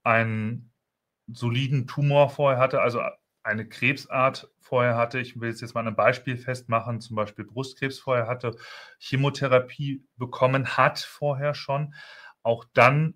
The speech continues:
würde man sagen, wenn dann im Verlauf eine akute Leukämie auftritt, ähm, hat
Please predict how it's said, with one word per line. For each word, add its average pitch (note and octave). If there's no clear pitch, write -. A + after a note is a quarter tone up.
würde C3
man B2+
sagen, C3
wenn A#2+
dann B2
im B2
Verlauf A#2+
eine B2
akute C3
Leukämie B2
auftritt, C#3
ähm, A#2+
hat -